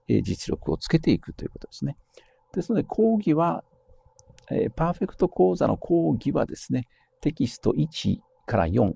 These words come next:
これをベースにしてやります。それで復習、予習の時に、まあ、特に復習ですね。問題集と、それから個別理論集を各自潰していただく。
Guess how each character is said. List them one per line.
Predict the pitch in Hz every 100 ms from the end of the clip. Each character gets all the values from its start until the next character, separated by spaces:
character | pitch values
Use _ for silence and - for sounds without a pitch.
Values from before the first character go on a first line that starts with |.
| -
こ | 175
れ |
を | 196 190
ベ | 170 165
ー |
ス | 160 -
に | 147
し | -
て | - 175 -
や | 98
り | 90 92
ま | 85
す。 | - - - _ _ _ -
そ | - 175
れ |
で | 180
復 | 160 - - 202
習、 | - 196 190
予 | 156
習 | - 165
の | 165 160
時 | 160 - 160
に、 | 170 - -
ま |
あ、 | 139
特 | 196 -
に | -
復 | - -
習 | - 139
で | 123
す | 120 -
ね。 | 139 - - - - _
問 | 107 135 143 127
題 | 135 131
集 | - - 117 - -
と、 | 180 139 -
そ | -
れ | -
か |
ら | 76
個 | -
別 | 117 139 -
理 | 143
論 | 151 139
集 | - 135
を | 139 170 202
各 | - -
自 | 87
潰 | 82 - 113
し | 185
て | -
い | 143
た | -
だ | 92 -
く。 | -